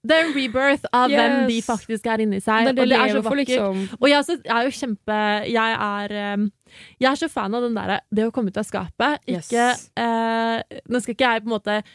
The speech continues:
Speaker 1: stratifisere det i det hele tatt, men det der å komme
Speaker 2: <laughs>
Speaker 1: ut som den personen du er på innsiden, å komme
Speaker 2: Hundre prosent.
Speaker 1: ut, fordi de som har på en måte blitt tvunget til å på en måte komme ut av
Speaker 2: Mm.
Speaker 1: skapet,
Speaker 2: Mm.
Speaker 1: som homofil eller lesbisk eller liksom hva enn det er,
Speaker 2: Mm.
Speaker 1: de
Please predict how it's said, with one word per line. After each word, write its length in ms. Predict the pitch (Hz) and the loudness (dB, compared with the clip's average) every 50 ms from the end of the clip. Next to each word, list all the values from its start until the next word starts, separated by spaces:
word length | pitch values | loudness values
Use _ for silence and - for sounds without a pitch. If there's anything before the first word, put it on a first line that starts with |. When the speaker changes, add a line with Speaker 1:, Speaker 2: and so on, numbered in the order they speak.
| _ _ | _ _
Speaker 1:
stratifisere 760 | _ - - 240 220 214 - 220 247 240 - 233 196 185 185 | _ -2 0 0 0 0 -4 -6 -8 -6 -2 -2 0 0 0
det 160 | 196 214 - 220 | 0 0 0 2
i 40 | |
det 120 | 214 226 220 | 2 0 0
hele 260 | 214 247 214 190 196 | 0 -2 -2 -2 -4
tatt, 300 | - 208 233 220 - - | -4 -4 -4 -6 -6 -2
men 300 | 220 233 233 233 240 240 - - 220 | 2 2 2 4 2 0 -4 -4 -2
det 200 | 208 240 240 208 | 0 2 2 2
der 220 | 226 190 196 202 - | 0 0 0 -2 -2
å 80 | - 226 226 | -4 -6 -2
komme 340 | - 269 233 208 196 202 - | 0 2 4 4 4 2 2
Speaker 2:
<laughs> 40 | - | 0
Speaker 1:
ut 300 | 214 214 226 240 - - | 0 0 0 0 -2 -6
som 400 | - - - 233 214 214 220 214 | -12 -2 0 2 2 2 2 0
den 240 | 202 214 202 190 196 | 0 0 0 0 0
personen 380 | - 220 208 - 214 196 190 196 | -2 -2 -4 -2 -2 0 0 0
du 40 | 214 | 0
er 100 | 208 196 | 0 -2
på 120 | - - | 0 0
innsiden, 440 | 220 202 185 - - 175 175 233 - - | 2 2 0 0 -4 -2 -2 -2 -2 0
å 60 | - | -2
komme 260 | 226 220 262 226 196 | 0 2 2 2 2
Speaker 2:
Hundre 140 | 190 196 165 | 2 2 2
prosent. 120 | 214 254 | 2 0
Speaker 1:
ut, 120 | 269 - - | 0 0 -2
fordi 260 | - 254 233 220 196 | -4 -2 -2 -2 -2
de 180 | 208 208 202 202 | -2 -2 -2 -2
som 260 | - - 240 220 208 | -2 -2 -2 -2 -2
har 340 | 190 214 202 196 202 214 214 - - - - - _ _ _ | -2 -2 0 0 0 0 -2 -4 -12 -20 -20 -20 _ _ _
på 60 | 330 | 2
en 40 | 349 | 4
måte 220 | 359 285 - 254 214 208 | 4 4 2 0 -6 -4
blitt 180 | 208 233 247 - - | -4 -4 -4 -4 -2
tvunget 240 | 240 240 202 190 - | -2 -2 -2 -2 -4
til 100 | - 208 | -4 -2
å 40 | |
på 40 | 220 | -2
en 80 | 208 196 | -2 0
måte 140 | - 185 - | -2 -4 -2
komme 300 | - 269 247 214 190 180 | 0 0 0 0 -2 -4
ut 100 | - - | -4 -4
av 80 | - 294 | -2 -2
Speaker 2:
Mm. 80 | 269 | 0
Speaker 1:
skapet, 500 | 233 208 175 170 - _ - 254 269 - - | 0 -2 -2 -4 -6 _ 0 0 2 2 0
Speaker 2:
Mm. 280 | 262 277 254 214 226 | 0 0 0 0 0
Speaker 1:
som 200 | 233 254 240 233 240 | 0 0 0 2 0
homofil 540 | 247 240 247 240 - 247 226 220 220 220 | 0 -2 -2 -4 -4 -2 0 0 0 0
eller 220 | 220 214 208 208 208 | 0 0 0 -2 -2
lesbisk 380 | 208 185 - - - 208 196 - | -4 -6 -6 -4 -4 -4 -2 -2
eller 160 | 214 202 208 | 0 0 0
liksom 280 | 208 214 214 - 214 208 | 0 -2 -2 0 0 0
hva 120 | 208 214 208 | 0 0 0
enn 120 | 196 196 | 0 -2
det 100 | 202 - | 0 0
er, 240 | 220 233 262 277 247 | 0 2 2 2 2
Speaker 2:
Mm. 360 | 214 226 220 196 175 170 190 - 196 185 | 0 0 0 0 0 -2 -4 -4 -2 0
Speaker 1:
de 320 | 240 247 254 262 277 - | 2 4 4 4 2 -2